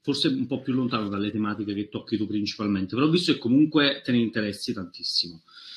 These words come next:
L'Afghanistan ormai è una merda come l'hanno ridotta, cioè era un bellissimo paese negli anni ottanta,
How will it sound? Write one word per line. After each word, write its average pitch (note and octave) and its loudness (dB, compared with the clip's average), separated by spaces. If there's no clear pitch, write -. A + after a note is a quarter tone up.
L'Afghanistan F3+ 2
ormai A#2+ 2
è - 2
una G2+ 0
merda G2 -2
come G2 -2
l'hanno G2 -2
ridotta, F#2+ -4
cioè F#2 -10
era F2+ -8
un F#2 -4
bellissimo G2 -2
paese G2 -2
negli F#2+ -2
anni F#2+ -2
ottanta, F#2 -8